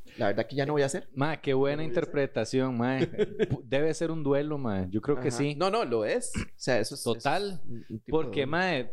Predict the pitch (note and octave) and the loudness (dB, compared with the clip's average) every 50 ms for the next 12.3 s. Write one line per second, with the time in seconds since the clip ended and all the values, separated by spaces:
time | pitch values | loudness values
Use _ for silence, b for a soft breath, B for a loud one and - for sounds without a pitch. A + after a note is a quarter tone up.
0 | - - C3+ - - E3+ D#3+ E3+ F3 E3+ - G3 F#3 F#3+ - - F3 D3 - - | -4 -4 -4 -2 0 2 2 2 2 0 0 0 -2 0 0 0 0 0 0 0
1 | - - - - D#3+ D#3+ F3+ G3 - - - - - - - - - - C3 B2+ | 0 -2 0 0 2 2 2 0 -2 -4 -4 -4 -4 -4 -6 -8 -6 -2 0 2
2 | B2 A#2+ A2+ A2+ - B2+ B2+ B2 A#2 - - A#2 A2 A2 A#2 B2+ B2+ - - E3+ | 2 2 0 0 0 0 0 0 -2 -2 0 0 0 2 2 0 -2 -2 0 0
3 | E3 E3+ E3+ E3+ E3+ E3+ E3+ E3 - - D#3 C#3+ C#3+ C#3+ C#3 C#3+ C#3+ - A2+ A2 | 2 2 2 2 0 -4 -4 -4 -4 0 2 2 2 2 2 0 0 0 2 2
4 | G2+ F#2+ F#2+ F#2+ A#2 B2 A2+ D3+ D3+ D#3 D3+ C#3+ C3+ C3+ B2+ B2 A#2+ A#2+ B2 C3 | 4 4 2 2 0 -2 -2 -2 0 0 0 0 2 2 2 2 4 4 4 2
5 | C3 C3+ - - G#2 G2+ F#2+ - A2+ A2+ A#2 A#2+ B2+ C3 B2+ B2 B2+ C3 C3+ C#3+ | 2 2 0 0 -2 -2 -2 0 2 2 2 2 2 0 -2 0 2 2 2 2
6 | B2 C3+ A#2+ G#2 - - - - A#2+ B2 B2+ B2 B2 - F#2+ F2+ F2+ A#2 C3+ D3 | 2 0 -2 -4 -4 -4 -4 0 2 2 2 2 0 -2 -2 0 2 2 2 2
7 | - C3 - - A2 G2+ - - - B B B B B B B B B B B | 0 -2 0 0 -2 -2 -2 -4 -12 B B B B B B B B B B B
8 | B B _ - D#3+ D#3+ D#3+ E3 F#3 G3 G3 - - - - - - - - - | B B _ -2 0 2 2 2 0 0 0 0 0 0 0 -2 -4 -6 -10 -12
9 | - - - - - - - - - - - - - C3 B2+ C3 C#3 D3 D#3+ F3 | -14 -14 -14 -12 -10 -10 -10 -10 -10 -12 -10 -6 -4 -2 0 0 0 0 0 -2
10 | - - C3 B2 A#2 - - D3+ C#3+ C#3+ - F3+ E3+ F3 F3 F3 E3+ E3+ E3 - | -2 -4 -4 -2 -2 0 0 0 0 0 0 0 2 2 2 2 2 0 0 0
11 | F#3 F3 - D#3+ C3 A#2 G#2+ - A#2+ A2+ G#2+ A2 A2 G#2+ G#2+ G#2+ G#2 G2+ B2+ C3 | 0 0 2 0 0 0 0 0 0 2 2 2 2 4 4 2 2 2 2 2
12 | C#3 D3+ D#3+ E3 D#3+ - | 4 4 2 2 0 0